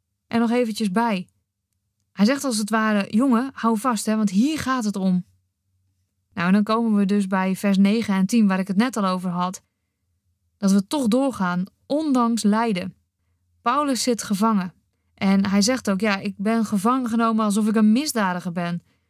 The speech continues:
Maar het woord van God is niet geboeid." En dat vind ik altijd zo mooi om te zien. Dat herkennen wij ook bij T W R. Als wij uitzendingen maken,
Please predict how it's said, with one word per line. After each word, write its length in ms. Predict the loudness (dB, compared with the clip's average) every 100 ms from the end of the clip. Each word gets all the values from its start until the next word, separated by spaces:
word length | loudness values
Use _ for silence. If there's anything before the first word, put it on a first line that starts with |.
| _ _ -2
Maar 140 | 0
het 240 | 0 0
woord 280 | 0 0 -2
van 160 | -4 -4
God 260 | 0 -2
is 140 | 0 2
niet 240 | 4 2
geboeid." 520 | -2 0 2 0 -2 _ _ _ _ _ _ _ _ _
En 120 | 0
dat 200 | 2 2
vind 120 | -2 -4
ik 60 |
altijd 220 | -2 -2
zo 280 | -2 -2 -2
mooi 240 | 0 0 0
om 60 |
te 120 | 0
zien. 300 | 0 2 2 -2 _ _ _ _ -4
Dat 140 | 0
herkennen 440 | 0 0 -2 0
wij 200 | 0 0
ook 260 | 0 -4 -4
bij 460 | -4 -2 0 -2 -4 _ _ _
T 80 | -2
W 220 | 0 2
R. 340 | 0 0 -4
Als 200 | -6 -4
wij 340 | 0 0 -2 -4 _
uitzendingen 580 | -4 -4 -2 0 2 2
maken, 440 | 2 2 -2 -6